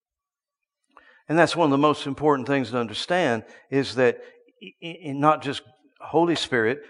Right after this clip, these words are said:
not just good spirits, not just angels, but evil spirits are personalities. Th-, they're not just, uh, uh, attitudes. A spirit of fear is not an attitude.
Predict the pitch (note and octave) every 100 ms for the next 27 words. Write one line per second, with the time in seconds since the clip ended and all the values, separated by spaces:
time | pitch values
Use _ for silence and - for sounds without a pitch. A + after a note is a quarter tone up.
0 | - C#3 C#3 D3 - D3+ F3 - C3 A2
1 | G#2 A#2+ - - _ B2+ D3 E3+ - D3
2 | F3 D3 A#2+ A2 - - _ _ - D3
3 | F#3 B3 B3+ - C#3+ A2+ - G#2+ B2+ G#2+
4 | - G2+ F2+ E2+ _ _ _ _ _ _
5 | _ _ _ _ _ _ _ _ _ _
6 | _ _ _ _ _ _ _ - _ A2+
7 | - C3 D#3 F3+ G#3 - F3 - - B2+
8 | A2 A2+ A2+ G#2 A#2+ F3 A#3 - D3 G2+
9 | - - - _ _ _ _ _ _ _
10 | _ _ - B2+ - B3 G3 - A3+ A3+
11 | D#3 D#3+ C#3+ C#3 F#3+ E3 - B2 G2